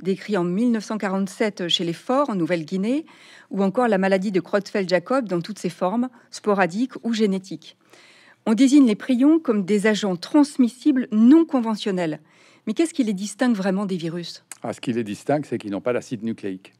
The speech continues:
Speaker 2: Et pendant très, très, très, très longtemps, il y a eu un conflit entre ceux qui, euh,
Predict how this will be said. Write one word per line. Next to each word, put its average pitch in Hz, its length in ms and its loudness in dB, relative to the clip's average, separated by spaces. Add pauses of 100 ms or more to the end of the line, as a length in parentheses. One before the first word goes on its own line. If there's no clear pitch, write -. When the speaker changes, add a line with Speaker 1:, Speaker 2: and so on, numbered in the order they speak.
(840)
Speaker 2:
Et 117 60 -2
pendant 117 280 0
très, 165 220 2
très, 156 220 0
très, 151 220 0
très - 220 0
longtemps, 131 440 -2
il 143 80 -8
y 110 60 0
a 110 60 2
eu 113 120 0
un 107 100 -2
conflit 139 640 -4 (440)
entre 117 520 2
ceux - 320 4
qui, 127 500 -2
euh, 101 160 -4